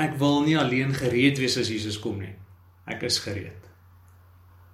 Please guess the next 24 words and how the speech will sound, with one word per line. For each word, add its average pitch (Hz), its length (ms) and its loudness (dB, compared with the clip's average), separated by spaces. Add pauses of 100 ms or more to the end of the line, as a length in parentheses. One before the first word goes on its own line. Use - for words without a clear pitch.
(500)
Ek - 160 -14
gaan 113 160 -8
dit 107 80 -6
weer 123 160 0
sê, - 160 -4
ek 107 140 -8
wil 143 160 4
nie 196 120 4
gereed 123 380 2
wees 117 180 0
as 101 140 -4
hy 104 80 -6
kom 120 220 -10
nie. - 100 -14 (560)
Ek 104 160 -8
is - 160 0
gereed. 104 320 -8 (1600)
En 123 140 -10
ek - 500 -20 (160)
hoop 135 560 0
en 113 240 -6
ek, - 80 -12 (880)
en 123 80 -8
ek - 160 -8